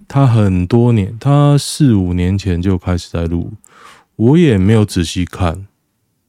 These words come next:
那个，他有，最近有没有在录，我只刚好看到那一集是四年多前的，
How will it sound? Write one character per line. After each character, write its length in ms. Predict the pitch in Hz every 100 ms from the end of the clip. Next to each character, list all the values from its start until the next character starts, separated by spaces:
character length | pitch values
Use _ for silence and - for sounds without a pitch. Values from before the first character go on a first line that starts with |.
| _
那 160 | 107 95 _
个， 440 | - 87 82 80 - -
他 220 | 110 110
有， 140 | 101 - _ -
最 160 | 117
近 100 | 101
有 40 | 92
没 80 | 85
有 60 |
在 200 | 82 82
录， 280 | 82 90 110
我 160 | 117 107
只 280 | 107 95 95 _
刚 160 | 117
好 60 | 104
看 160 | - 101
到 60 |
那 160 | 95 90
一 40 |
集 200 | 92 -
是 80 | 90
四 260 | 90 - 98
年 200 | 85 80
多 180 | 82 85
前 220 | - -
的， 60 | 117